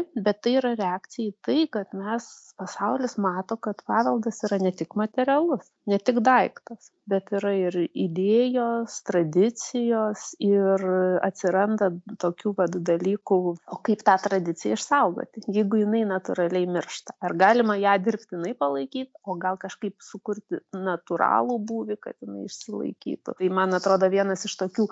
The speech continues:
originalesnių globaliai dalykų ir buvo va tas nematerialaus paveldo viešinimas ir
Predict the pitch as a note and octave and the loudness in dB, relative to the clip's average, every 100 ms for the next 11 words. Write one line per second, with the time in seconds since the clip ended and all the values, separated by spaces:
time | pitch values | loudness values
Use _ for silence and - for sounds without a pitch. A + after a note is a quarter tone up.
0 | - - - - _ - A3+ A3 G3+ F#3 | -4 -20 -20 -20 _ 4 4 6 0 -2
1 | G#3 G3 F#3 F#3 E3+ F3 - G3+ G3 A#3 | -4 -2 -2 0 -2 -4 -8 -6 -4 -2
2 | C#4+ A3 G3+ F3+ E3+ F3+ F3 F3+ F#3+ G#3 | -2 -2 2 0 2 -2 0 -2 0 0
3 | F#3 F#3 F3 E3+ G#3+ C4 A#3+ G3+ F#3+ G3 | -2 -4 -4 -2 -4 -4 -4 -2 -2 -4
4 | D#3 E3 - E3+ - - F#3+ F#3 F3+ F3 | -4 -6 -6 -8 -8 -8 -4 -2 -2 0
5 | F3+ F3 F3+ A3 A#3 - F#3 F#3 F#3 F3 | 0 2 0 0 -4 -2 -2 0 0 0
6 | F3 E3 F3+ G#3+ A3+ - A3 G#3 G3 F#3+ | -2 -2 -4 -4 -4 -6 -6 -4 -6 -6
7 | F3+ F3+ F3+ - - - - - G3 F#3 | -6 -6 -8 -10 -8 -8 -10 -4 2 4
8 | F3+ | 4